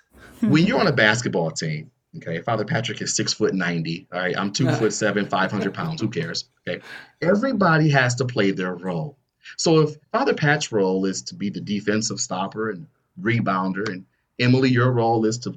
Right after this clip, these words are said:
Speaker 1: get the ball down the court, pass it to our shooter, who is myself in the corner. If everybody plays their role, like a symphony orchestra, it comes together beautifully.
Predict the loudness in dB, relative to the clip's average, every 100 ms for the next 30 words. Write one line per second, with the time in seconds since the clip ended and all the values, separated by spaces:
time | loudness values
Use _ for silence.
0 | -6 -6 -6 0 2 2 0 -2 -4 -2
1 | 0 0 -4 -14 -4 0 0 -4 -4 -4
2 | -2 -2 -2 -2 -2 -2 -10 -4 -2 0
3 | -2 -6 -2 0 0 -2 -10 _ _ -20
4 | -6 -2 2 4 4 4 4 2 2 2
5 | 2 2 2 2 2 2 2 2 0 -2
6 | -4 -4 0 -2 0 2 2 2 0 -2
7 | -2 -2 0 2 2 0 -4 -4 -4 -6
8 | -4 0 2 2 -4 -14